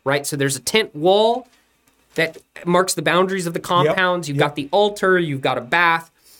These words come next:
Speaker 1: and then you've got this long tent where that was divided into two rooms. So you had the outer room and the inner room. The inner room was where the Ark of the Covenant sat. It's where Aaron's staff budded.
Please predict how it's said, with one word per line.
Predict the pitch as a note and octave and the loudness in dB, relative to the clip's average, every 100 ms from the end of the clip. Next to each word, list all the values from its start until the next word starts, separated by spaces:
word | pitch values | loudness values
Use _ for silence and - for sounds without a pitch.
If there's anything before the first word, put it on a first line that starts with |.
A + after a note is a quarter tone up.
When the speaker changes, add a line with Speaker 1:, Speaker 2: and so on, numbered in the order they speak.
| _ - | _ -4
Speaker 1:
and | D3+ D#3 | -2 0
then | E3 | 0
you've | E3 D3 | -2 0
got | D#3 D#3+ D#3 C#3 | 2 2 2 2
this | D#3 C#3 - - _ | 2 2 -4 -8 _
long | - D3+ E3+ F3+ F3+ F3+ E3+ E3 _ _ | -4 2 6 8 8 4 0 -6 _ _
tent | - F3+ C3+ B2 - _ - D#3 | -4 -2 -2 -6 -16 _ -12 0
where | D#3 D3+ - - _ _ - | 2 2 0 -6 _ _ -2
that | D#3 D#3 | 0 0
was | D3 | -4
divided | C3+ C#3+ E3 E3 D#3 | -2 2 2 2 -2
into | D3 C#3 | -4 -4
two | - G#3+ | -2 0
rooms. | D3+ G#2+ - - - - - | 0 -4 -8 -12 -14 -16 -8
So | - | -2
you | C#3+ | 0
had | D3 | 0
the | C3+ D3+ | 0 2
outer | F3+ G#3 | 4 6
room | G3+ G3+ G3+ | 6 6 6
and | F3+ | 4
the | D#3 | -2
inner | D3+ E3 C3+ | 0 0 0
room. | A2+ F2+ C#3 - _ _ - - C#3 | -4 -8 -12 -20 _ _ -18 -12 -2
The | C#3 D#3 | 2 2
inner | G3+ | 2
room | F3+ F3 F3 | 2 2 0
was | D#3 D3+ | -2 0
where | D3 | 0
the | C3+ | 0
Ark | D3 D3+ | -2 0
of | D#3 | -2
the | |
Covenant | - - E3+ F3 E3+ | -2 -2 -2 -2 -2
sat. | - F#3 E3+ E3+ - _ - | -2 2 2 2 -4 _ -6
It's | D3+ D3+ | -4 0
where | D#3 C#3+ | 0 2
Aaron's | D3+ D3 C3+ C3+ | 2 2 0 -4
staff | - D#3+ D#3+ E3 D#3+ - - B2+ A#2+ | -2 2 4 2 -2 -14 -20 -10 0
budded. | D#3 E3+ E3 D#3+ | 2 4 2 0